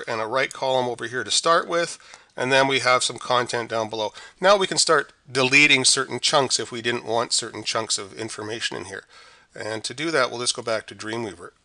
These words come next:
<clears throat> Now we can have a little bit of fun, 'cause what you can do is, using your design view and your quick tag selector in combination, you can start to grab entire bits of information and pull 'em out. For example, if I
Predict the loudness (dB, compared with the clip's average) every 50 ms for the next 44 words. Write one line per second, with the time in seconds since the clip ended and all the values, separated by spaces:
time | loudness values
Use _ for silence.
0 | _ _ 2 2 2 0 -6 -10 -14 -6 0 4 6 8 8 8 6 4 0 0
1 | 2 2 2 0 -2 -6 -6 -6 -6 -8 -4 -2 -2 -2 -2 -2 -6 -4 -2 -2
2 | -2 -2 -4 -4 -6 -4 -4 -2 -2 0 -2 -2 -4 -6 -12 -16 -18 -20 -18 -8
3 | -4 -2 0 2 2 4 4 4 4 4 2 0 0 0 2 4 4 4 4 2
4 | 0 0 0 0 0 0 -2 -6 -12 _ -18 -18 -10 -6 -4 -4 -2 -4 -6 -6
5 | -6 -6 -6 -4 -4 0 0 2 2 2 2 0 2 0 0 -2 0 -2 -2 -2
6 | -2 -6 -12 _ -8 -8 -6 0 2 2 2 2 2 -2 -2 -2 0 0 -2 -2
7 | -4 -6 -8 -4 -4 -2 0 0 0 -2 -2 -4 -4 -4 -6 -8 -16 -20 -20 -20
8 | -20 _ _ _ _ _ _ _ _ _ _ _ _ _ -20 -20 -16 -2 2 4
9 | 6 6 6 4 2 0 2 4 6 6 6 6 4 2 0 0 -2 -2 -4 -4
10 | -4 -2 -2 0 0 0 0 0 -2 -4 -8 -14 -18 _ _ _ _ _ _ -6
11 | -4 -4 -4 -4 -6 -10 -14 -10 -6 -4 -2 -2 -2 -2 -4 -6 -8 -12 _ -14
12 | -12 -10 -6 -4 0 0 0 0 0 -4 -4 -4 -4 -6 -6 -8